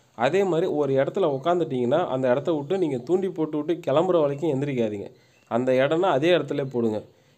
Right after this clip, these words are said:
ஏன்னா நீங்க போட்டு போட்டு நீங்க எடுக்கும்போது சில இரைங்க miss ஆகுது பாத்தீங்களா? அந்த இடத்துல இல்லைன்னா அந்த வாடைக்கு மீனுக்கு கொஞ்சம் வரும். First எப்பயுமே சின்ன மீன் தான் வரும். அதுங்க சாப்பிட்டுட்டு இருக்கிறத பார்த்துட்டு கொஞ்சம் கொஞ்சமா பொறுமையா தான், ஏன்னா பெரிய மீனுங்க கொஞ்சம் யோசிச்சு புத்திசாலித்தனமா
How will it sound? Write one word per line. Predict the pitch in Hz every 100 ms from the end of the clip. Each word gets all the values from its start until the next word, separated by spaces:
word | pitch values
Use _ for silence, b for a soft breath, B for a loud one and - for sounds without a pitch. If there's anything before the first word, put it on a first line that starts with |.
| b
ஏன்னா | 135 175
நீங்க | 165 143 131
போட்டு | 123 170 175 151
போட்டு | 160 180
நீங்க | 175 143
எடுக்கும்போது | 165 196 185 165
சில | 175 160 143
இரைங்க | 135 160 160
miss | 139 139
ஆகுது | 156 135
பாத்தீங்களா? | 120 113 113 120 120 - B B
அந்த | 120 127 131
இடத்துல | 131 160 160 151 160
இல்லைன்னா | 143 147
அந்த | 131
வாடைக்கு | 123 151 156 147 160 139 135
மீனுக்கு | 175 160 131
கொஞ்சம் | 120 113
வரும். | 120 113 - - _ _
First | 139 139 208 190
எப்பயுமே | 156 156 170 180
சின்ன | 151 165
மீன் | 185 165 147
தான் | 151
வரும். | 131 113 - b b b -
அதுங்க | 131 135 131
சாப்பிட்டுட்டு | 139 185 185 151
இருக்கிறத | 135 127
பார்த்துட்டு | 131 147 175
கொஞ்சம் | 147 143
கொஞ்சமா | 139 143 165 151
பொறுமையா | 151 170 160
தான், | 139 127
ஏன்னா | 151 160
பெரிய | 147 170
மீனுங்க | 170 143 139
கொஞ்சம் | 151 135 131 123 139
யோசிச்சு | 160 160 131
புத்திசாலித்தனமா | 135 151 135 127 123 139